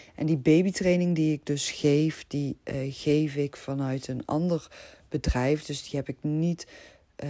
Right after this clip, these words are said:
zelf ontwikkeld of gemaakt. Ik heb gewoon een licentie daarvoor. Ik heb mezelf daarvoor laten scholen en opleiden dus,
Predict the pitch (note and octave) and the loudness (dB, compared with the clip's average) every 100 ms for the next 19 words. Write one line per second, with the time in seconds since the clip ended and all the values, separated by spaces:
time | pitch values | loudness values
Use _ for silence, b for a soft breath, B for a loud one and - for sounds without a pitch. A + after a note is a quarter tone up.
0 | C#3 C3 D#3+ E3 D#3+ D3+ D3 D3+ D3+ C#3 | -6 2 4 4 2 0 0 0 0 -2
1 | B2 B2 - C3 C3+ C#3+ F3 C#3+ - C3 | -6 -8 -8 -4 0 0 -2 -6 -10 -10
2 | - C#3+ C#3+ D3 - E3+ F#3 - F3 D#3+ | -4 -2 0 -2 2 2 2 -2 -2 -2
3 | D3+ D#3 D3+ C#3 B2+ - C3+ C#3+ C#3+ C3+ | 0 0 -2 -6 -6 -4 -2 -2 0 -2
4 | C#3 C3+ C3+ C3 - - - E3+ F3 D#3+ | 0 0 2 0 -2 -4 2 4 4 4
5 | C#3+ C3+ - - E3 D#3 D3+ D3 C#3+ C#3+ | 2 0 -4 -2 -2 -2 -2 0 0 0
6 | - | -6